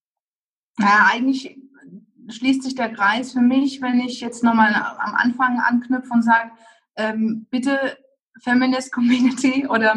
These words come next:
äh, Frauen, investiert vielleicht auch ein bisschen Geld und holt euch im Vorfeld Hilfe und stellt es auf eine gute Basis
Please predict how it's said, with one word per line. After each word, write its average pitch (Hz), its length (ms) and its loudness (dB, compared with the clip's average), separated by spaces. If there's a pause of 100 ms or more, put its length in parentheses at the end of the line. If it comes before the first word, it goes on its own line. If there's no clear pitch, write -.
(160)
äh, 220 180 0
Frauen, 226 600 0 (260)
investiert 233 680 -2 (100)
vielleicht 233 360 -2
auch 233 80 0
ein 240 140 6
bisschen 247 420 0
Geld 240 480 -2
und 233 280 2
holt 233 340 -4
euch 220 380 -6 (240)
im 208 140 -6
Vorfeld 220 440 0
Hilfe 226 420 2
und 190 160 -2
stellt 208 260 -2
es 208 100 -4
auf 196 200 -2
eine 214 160 2
gute 220 400 0
Basis 220 600 2